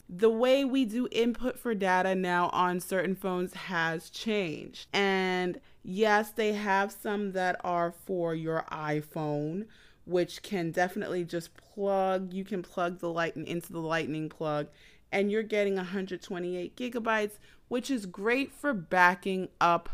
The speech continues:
your pictures, which you should do every so often, 'cause I know people that have, like, thousands of pictures on their thing, and they're like, "I just have to have pictures of everything.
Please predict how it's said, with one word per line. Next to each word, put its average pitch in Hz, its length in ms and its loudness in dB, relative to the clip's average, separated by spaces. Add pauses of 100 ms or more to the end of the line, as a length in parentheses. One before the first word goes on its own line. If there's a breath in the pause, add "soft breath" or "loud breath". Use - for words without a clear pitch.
(120)
your 156 500 2
pictures, - 720 -4 (280 loud breath)
which 226 240 0
you 269 140 6
should 262 320 0
do 226 420 0 (420 loud breath)
every 233 400 4
so 214 300 -2
often, 170 480 2
'cause 175 160 -4
I 190 140 2
know 226 120 0
people 226 280 -4
that 185 180 0
have, 180 180 -2
like, 160 200 -6
thousands 294 580 -2
of 202 120 -6
pictures 180 380 -6
on 170 180 -4
their 160 120 -6
thing, 165 260 -8 (320 loud breath)
and 202 140 2
they're 202 100 2
like, 175 240 -2 (540 soft breath)
"I 165 160 -4
just - 280 -12
have - 240 2
to 175 80 -10
have 160 220 -6
pictures 226 400 -8
of 262 140 -6
everything. 302 680 -6